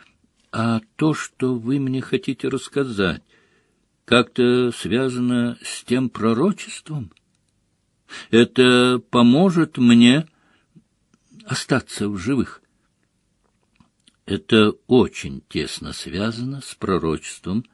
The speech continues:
сказал Дамблдор будничным тоном,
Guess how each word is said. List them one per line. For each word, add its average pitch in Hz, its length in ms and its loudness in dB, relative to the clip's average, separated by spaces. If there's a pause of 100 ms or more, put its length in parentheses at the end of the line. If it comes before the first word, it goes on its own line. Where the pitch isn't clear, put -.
(540)
сказал 90 680 -2
Дамблдор 139 880 -2 (100)
будничным 87 720 -2
тоном, 165 340 -2